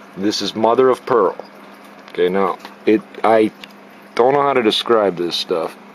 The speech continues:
but, uh, it's very, very, it works. It's very reflective. This is, this is a watch that shouldn't have luminous on it. When I see a Rolex or a Tudor, whatever, all these different types of dive watches,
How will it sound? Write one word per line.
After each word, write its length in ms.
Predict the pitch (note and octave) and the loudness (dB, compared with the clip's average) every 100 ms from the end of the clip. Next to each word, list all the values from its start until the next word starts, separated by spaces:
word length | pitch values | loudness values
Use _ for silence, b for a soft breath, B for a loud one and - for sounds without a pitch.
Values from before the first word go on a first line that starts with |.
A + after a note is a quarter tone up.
| F#2 | -6
but, 180 | E2+ E2 | -4 -2
uh, 320 | D#2 C2+ - - - - - - | -6 -8 -12 -14 -20 -20 -14 -2
it's 200 | A2 F#2+ | -2 -2
very, 540 | F2 B2+ C3 C#3 C3 | 0 2 4 2 0
very, 360 | - A2 A2+ B2+ | 2 2 4 4
it 100 | C#3 | 4
works. 480 | B2 G2+ - - - | 2 2 0 -8 -8
It's 100 | G#2+ | -2
very 280 | B2+ C#3+ D3 | 2 4 2
reflective. 420 | C3 A2+ F#2+ G#2+ | 2 0 -2 -2
This 180 | E3 F3+ | 0 0
is, 160 | E3 | 0
this 180 | C3 D#3 | 0 0
is 100 | D3 | 2
a 60 | D3 | 4
watch 300 | C3 B2+ A#2 | 6 4 4
that 140 | A2+ | 2
shouldn't 320 | - C#3+ A#2 A2+ | 4 2 2 0
have 220 | A2+ G2 | 0 2
luminous 640 | A2 G#2+ G2+ F#2 - - - | 0 0 -2 -2 -4 -8 -6
on 200 | F#2+ F#2+ | -4 -2
it. 100 | F#2 - B B B B - - - - - - - B B B B | -6 -12 B B B B -20 -20 -20 -20 -20 -20 -20 B B B B
When 160 | A2+ A#2 | 0 0
I 80 | |
see 180 | A#2 C#3+ | 0 2
a 80 | C#3 | 4
Rolex 580 | A2+ A#2+ A#2 A#2 A2+ - | 6 6 6 4 2 2
or 280 | G2 F#2+ A#2 | 2 4 2
a 40 | |
Tudor, 540 | G#2 E3+ D#3+ D#3 D3 | 2 4 6 6 6
whatever, 560 | C#3 C#3 C3+ C3 B2+ B2 | 4 4 4 4 4 4
all 160 | A2+ C#3 | 4 4
these 240 | C#3+ B2+ | 2 2
different 300 | A#2+ B2 B2 | 2 2 2
types 180 | B2 A2+ | 2 0
of 140 | F#2+ | 0
dive 320 | A2 B2 C3 | 0 2 0
watches, 680 | G#2 F2+ D#2+ - F2 G#2 - | 2 2 0 -4 -6 -6 -8